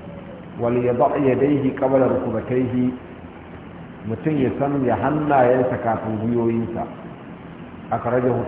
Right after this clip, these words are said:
thalatha, wannan hadisin thalatha suka fitar da shi. Malik ce, "Wa huwa aqwa min hadisi Wa'il bin Hujr." Ya ce shi ne mafi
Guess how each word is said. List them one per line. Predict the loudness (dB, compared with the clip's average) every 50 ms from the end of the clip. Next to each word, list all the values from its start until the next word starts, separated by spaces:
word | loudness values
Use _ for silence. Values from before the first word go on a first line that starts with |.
| -2
thalatha, | -2 2 6 6 6 8 6 6 6 6 4 2 0 -2 -4 -6 -8 -10 -12 -14 -14 -14 -16 -16 -16 -16 -14 -8 -4
wannan | -2 2 2 4
hadisin | 4 2 2 -2 -2 -2 -2 -2 0 0
thalatha | 0 4 4 4 4 4 0 0
suka | 0 -2 -4 -4 -4
fitar | -4 -6 -4
da | -6 -8
shi. | -8 -10 -12 -12 -12 -12 -12 -12 -12 -12 -12 -12 -12 -14 -14 -14 -14 -14 -14 -14 -14 -14 -14 -14 -14 -14 -14 -14 -14 -14 -14 -14 -14 -12 -14 -14 -14 -14 -14 -14 -6 2
Malik | 4 4 6 6 4 2
ce, | 2 2
"Wa | 2 4
huwa | 6 6 6 6 6 6
aqwa | 4 4 6 8 8 8 8 6 4
min | 4 4
hadisi | 4 4 2 2 0 0 2 4
Wa'il | 4 4 4 4 4 2
bin | 2 2 2 0 0
Hujr." | 0 0 0 0 0 0 0 -4 -8 -10 -10 -12 -14 -14 -14 -14 -14 -14 -14 -14 -14 -14 -14 -14 -14 -14 -14 -14 -14 -14 -10 -4
Ya | -2 0 0
ce | 0 0 -2 -2 0
shi | 2 2 4
ne | 4 6
mafi | 4 4 4 4 2 0